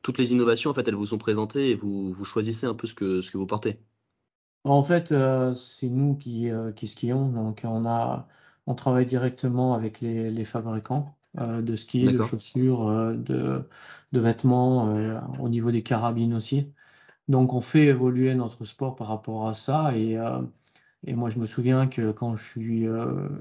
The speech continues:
Speaker 2: je suis passé sur Fischer, sur ma fin de, de carrière, donc, euh, j'ai,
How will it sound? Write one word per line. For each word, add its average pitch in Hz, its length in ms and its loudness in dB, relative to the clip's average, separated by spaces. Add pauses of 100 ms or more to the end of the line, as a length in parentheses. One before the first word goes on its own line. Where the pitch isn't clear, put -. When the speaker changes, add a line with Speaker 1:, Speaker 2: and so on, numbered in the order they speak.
(140)
Speaker 2:
je - 80 -18
suis 139 120 -8
passé 123 240 -4 (280)
sur - 240 -8
Fischer, 131 460 0
sur 120 200 -4
ma 110 140 0
fin 120 160 -2
de, 110 380 0
de 113 120 -2
carrière, 123 640 0 (480)
donc, 123 220 -2
euh, 117 400 4
j'ai, 117 720 -2